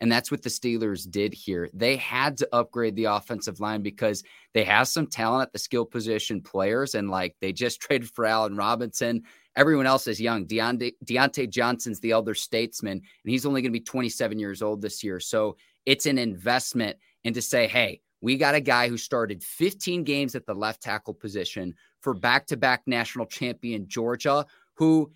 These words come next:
have had so many players in the past two drafts now selected as first rounders." He's go-, used to going up against the best of the best every day in practice,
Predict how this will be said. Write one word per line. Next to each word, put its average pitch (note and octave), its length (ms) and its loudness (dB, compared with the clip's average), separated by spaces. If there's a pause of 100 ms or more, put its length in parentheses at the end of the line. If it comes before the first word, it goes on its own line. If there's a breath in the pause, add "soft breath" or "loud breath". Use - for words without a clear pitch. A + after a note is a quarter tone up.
have C#3+ 160 2
had D3+ 340 4 (140)
so A#3+ 360 6
many C#4 200 6
players F#3+ 480 0
in E3 100 -4
the D#3 80 -2
past E3 360 -4
two G#3 220 -4
drafts A2+ 540 -2
now F#2+ 340 -4 (180)
selected C3+ 560 -2
as G#2+ 160 -6
first A2 360 -8
rounders." A2+ 300 -6
He's F3+ 280 -6
go-, F3 320 -2
used D#3+ 240 -6
to D3+ 60 -10
going D3 260 0
up C3+ 160 -4
against A#2+ 300 -6
the A#2 60 -4
best B2 340 -4
of C3 80 -10
the A#2+ 60 -8
best A#2 300 -4 (300 soft breath)
every C#3+ 460 0
day C3 320 2
in B2 240 -4
practice, A#2 640 -4